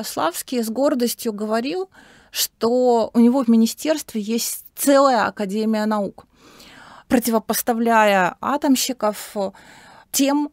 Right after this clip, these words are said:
у кого есть генеральные конструкторы и концентрация научных ресурсов значительно слабее. Масштаб и наукоемкость атомного проекта в значительной степени были связаны с тем,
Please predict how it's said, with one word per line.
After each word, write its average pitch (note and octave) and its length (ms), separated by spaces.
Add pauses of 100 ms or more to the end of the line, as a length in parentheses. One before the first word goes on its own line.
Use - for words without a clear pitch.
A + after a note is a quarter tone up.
у - 100
кого A3 380
есть A3 600
генеральные G3 840
конструкторы A3 800
и - 120
концентрация A3 720
научных G3 400
ресурсов A3 600
значительно G3 760
слабее. F#3+ 500 (1400)
Масштаб C#4+ 840
и B3 200
наукоемкость C4 920
атомного A3 760
проекта A#3 640
в G#3+ 40
значительной C#4 520
степени D4 480
были A#3+ 520
связаны A#3 680
с A3+ 580
тем, E4 360